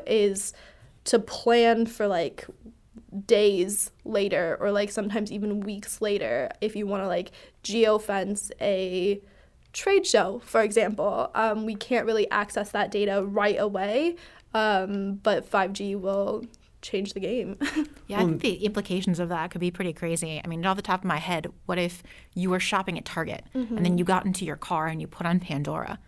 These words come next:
Speaker 2: and there was a programmatic buy in Pandora that just said, "Thank you for shopping at Target.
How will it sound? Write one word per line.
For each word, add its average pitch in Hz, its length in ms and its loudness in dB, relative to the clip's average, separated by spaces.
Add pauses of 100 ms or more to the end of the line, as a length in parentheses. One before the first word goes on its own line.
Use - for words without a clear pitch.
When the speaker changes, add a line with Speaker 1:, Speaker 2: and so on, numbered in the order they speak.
(440)
Speaker 2:
and 180 160 2
there 175 100 2
was 170 120 0
a 175 40 -2
programmatic 175 640 -2 (300)
buy 175 300 2
in 170 140 0
Pandora 160 480 -2
that - 140 -8
just - 200 -10
said, 175 180 -6 (120)
"Thank 208 200 0
you 190 60 -4
for 185 100 -6
shopping 170 360 -4
at - 60 -12
Target. - 340 -8